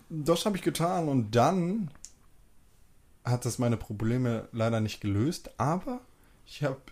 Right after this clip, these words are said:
den, ähm, ich weiß gar nicht, wie genau das heißt. Ich glaube, es ist der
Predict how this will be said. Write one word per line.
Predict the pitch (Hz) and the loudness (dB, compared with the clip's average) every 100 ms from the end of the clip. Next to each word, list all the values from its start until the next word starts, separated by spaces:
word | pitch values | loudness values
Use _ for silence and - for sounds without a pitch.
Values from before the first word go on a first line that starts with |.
| - | -12
den, | 120 113 113 113 110 113 | -2 2 4 6 6 4
ähm, | - 104 101 101 98 98 - - - - - - - | 4 4 4 4 2 -2 -6 -20 -20 -20 -20 -20 -16
ich | - | -10
weiß | - - | -6 -2
gar | 107 | -2
nicht, | - | -2
wie | 107 | -6
genau | 107 101 98 | -2 -2 0
das | 110 - | -4 -6
heißt. | - 123 151 - | -8 -8 -8 -8
Ich | - | -4
glaube, | - 110 117 | 0 2 2
es | 110 | 0
ist | - - | -2 0
der | 107 101 | 2 2